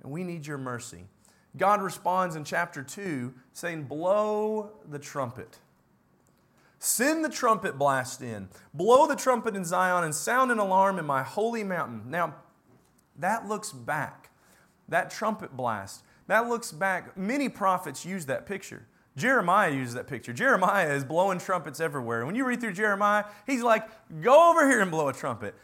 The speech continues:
and go to the city and blow a trumpet, and go up on that mountain and blow a trumpet." He wants trumpets blown all over the world.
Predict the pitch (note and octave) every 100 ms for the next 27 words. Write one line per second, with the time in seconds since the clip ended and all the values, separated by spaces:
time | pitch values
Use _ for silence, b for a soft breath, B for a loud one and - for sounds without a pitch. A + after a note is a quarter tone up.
0 | B A3+ B3 C#4+ F#4+ F#4+ F#4 - B3+ G3+
1 | F3 E3 E3+ C#3+ - D#3 C#3 D3 F#3+ E4
2 | F4 D4+ D4+ C#4 C4+ C4 F#3 E3 E3 D#3
3 | D#3 C#3+ E3+ D4 B3+ A#3+ - A3+ G#3+ F3+
4 | F3+ G3 F#3 F3 F3 D3+ D3 D3+ B3+ B3
5 | B2+